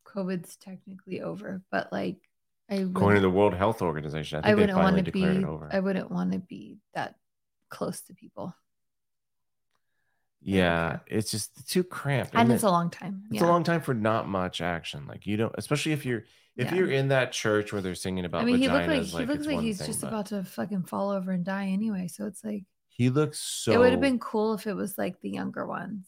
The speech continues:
Speaker 1: you know, but eh.
Speaker 2: Yeah, I mean, he was, he's so old that he, I, I saw, I think I saw there was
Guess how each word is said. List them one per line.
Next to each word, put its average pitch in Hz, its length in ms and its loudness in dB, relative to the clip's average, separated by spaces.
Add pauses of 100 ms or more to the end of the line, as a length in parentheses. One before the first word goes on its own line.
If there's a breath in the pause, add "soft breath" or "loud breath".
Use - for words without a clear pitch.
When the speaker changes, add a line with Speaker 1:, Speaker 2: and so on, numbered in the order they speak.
(100)
Speaker 1:
you 214 100 -2
know, 202 280 -2 (240)
but 202 240 -10 (300)
eh. - 120 -4 (420)
Speaker 2:
Yeah, 117 280 4
I 131 60 2
mean, 147 160 4
he 147 140 4
was, - 420 0
he's 135 260 0
so 165 160 6
old 131 300 4
that 113 120 2
he, 117 200 2
I, 110 240 4
I 113 100 2
saw, 107 260 0
I 113 80 2
think 127 220 -2
I 127 80 2
saw 107 500 2 (460 soft breath)
there 113 100 4
was 107 300 0